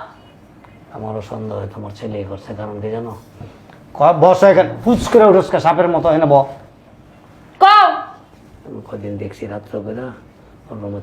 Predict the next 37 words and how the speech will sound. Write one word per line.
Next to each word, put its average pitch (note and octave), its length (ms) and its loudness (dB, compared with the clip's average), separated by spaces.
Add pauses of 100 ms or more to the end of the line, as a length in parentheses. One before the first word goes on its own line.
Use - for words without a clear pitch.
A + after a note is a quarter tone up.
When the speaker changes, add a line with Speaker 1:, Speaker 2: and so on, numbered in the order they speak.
Speaker 1:
থেকে G2+ 180 -12
তোমার G2+ 220 -18 (100)
ছেলে G2+ 160 -16
হয়ে F#2+ 160 -14
গেছে। - 260 -18 (680)
প্রায় A2 200 -8
সময় G#2 280 -12
আমি G2 100 -12
ফলো G#2+ 240 -10
করতাম, G2+ 340 -12
কিন্তু G#2 240 -10
আমি, G#2+ 200 -10
আমি - 720 -20 (100)
প্রায় G#2 180 -12
সময় G2+ 300 -16
দেখছি, G2 420 -18
বুঝছো? - 400 -18
কিন্তু G#2 320 -10
ও G#2 40 -10
যে G#2+ 100 -10
এতটা G#2 340 -12
নোংরা G#2+ 380 -8
কাজ G#2 160 -12
করবো G#2 280 -12
আমি G2 260 -12
কখনো G2 240 -12
ভাবতেই F#2+ 360 -14
পারিনি। F#2+ 380 -14 (640)
ও A2 80 -10
করছে - 280 -12
আমার G2 200 -12
বিশ্বাস। - 440 -18 (1200)
আমি A2 240 -14 (140)
প্রায় B2+ 240 -4
সময় A#2 300 -12
লক্ষ্য A2 340 -14
করতাম, G2+ 300 -16